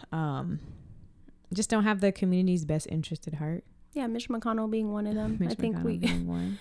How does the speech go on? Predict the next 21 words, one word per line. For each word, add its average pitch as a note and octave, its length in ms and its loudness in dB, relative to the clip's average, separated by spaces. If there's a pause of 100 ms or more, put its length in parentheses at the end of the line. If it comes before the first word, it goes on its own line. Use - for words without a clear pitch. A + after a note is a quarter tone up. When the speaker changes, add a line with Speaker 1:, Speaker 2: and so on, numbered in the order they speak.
Speaker 2:
<laughs> - 120 -18
um, A3 240 0
Speaker 1:
Yeah, E4 360 8
but B3 140 2
even F4 260 6
bringing B3 220 4
it G3+ 40 4
even F3+ 240 6
more D#3+ 160 4
locally, C#3+ 540 0 (120)
like, - 360 -8 (320)
that's, - 300 2 (640)
if - 120 -6
we F#3 80 2
wanna E3 200 0
talk D3+ 200 -6
about, D3 180 -4
like, C#3+ 120 -2
what D3+ 260 -4
we D3 100 -4
learned C3+ 640 -6